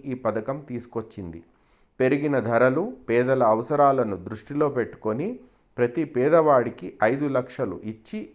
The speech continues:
ఇండ్లు కట్టుకోవడానికి ప్రోత్సహిస్తుంది. రెండు వేల నాలుగు నుంచి రెండు వేల పద్నాలుగు వరకు ఇరవై ఐదు పాయింట్ నాలుగు లక్షల పేదలకు ఇందిరమ్మ ఇండ్లను ఇవ్వడం జరిగింది.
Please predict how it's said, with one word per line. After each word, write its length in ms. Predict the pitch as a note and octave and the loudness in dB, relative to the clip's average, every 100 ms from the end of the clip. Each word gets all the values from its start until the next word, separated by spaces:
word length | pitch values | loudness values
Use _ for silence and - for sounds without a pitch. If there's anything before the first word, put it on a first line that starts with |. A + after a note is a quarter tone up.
| - | -6
ఇండ్లు 260 | A#2+ C#3+ | -2 0
కట్టుకోవడానికి 920 | E3 C#3+ B2+ B2+ C3 A#2+ A2 A2 A2 D#3 | 0 0 -2 -4 0 2 2 0 -4 -12
ప్రోత్సహిస్తుంది. 1000 | - B2+ B2+ B2 B2+ G#2+ - F2+ E2+ - _ _ _ _ _ _ _ - | 0 2 2 -2 -2 -8 -10 -10 -10 -14 _ _ _ _ _ _ _ 0
రెండు 280 | A2+ C#3+ E3+ | 2 4 4
వేల 300 | F3+ F3+ E3+ | 4 6 4
నాలుగు 500 | C#3+ C3 D#3 A#2 F2+ - _ _ _ _ _ _ _ - | 6 4 4 0 -6 -14 _ _ _ _ _ _ _ -4
నుంచి 480 | C3 D#3+ F3+ C3+ F2+ | -2 -2 -2 -6 -2
రెండు 260 | A2+ C#3+ | 0 2
వేల 260 | D#3+ E3 D3+ | 4 4 4
పద్నాలుగు 640 | A2+ A2 A2 C#3+ D3+ C3 | 2 -2 2 4 4 4
వరకు 460 | G#2 A#2 C#3 B2+ - - | 4 4 2 -4 -6 -6
ఇరవై 280 | A2 B2+ D#3 | -2 4 6
ఐదు 340 | E3+ D#3+ E3 F#3 | 6 6 0 -2
పాయింట్ 500 | E3+ C#3 C3+ C3+ A#2+ | 0 0 0 -2 2
నాలుగు 280 | A#2 B2 | 2 2
లక్షల 380 | A#2+ A2+ - G#2 | 0 -2 -4 -8
పేదలకు 680 | F#2+ A2 B2+ E3+ F3 F3 F#2 - - | -4 0 4 6 4 0 -8 -10 -8
ఇందిరమ్మ 500 | A2 C3 D#3 D#3 D3 | -4 0 0 0 -2
ఇండ్లను 400 | A#2+ A#2+ C#3 C#3+ | -4 -2 -2 -2
ఇవ్వడం 380 | G#2+ A#2 C3+ C3 | -2 0 0 0
జరిగింది. 540 | G#2 G#2+ A2 G2 E2+ | -2 0 -4 -6 -10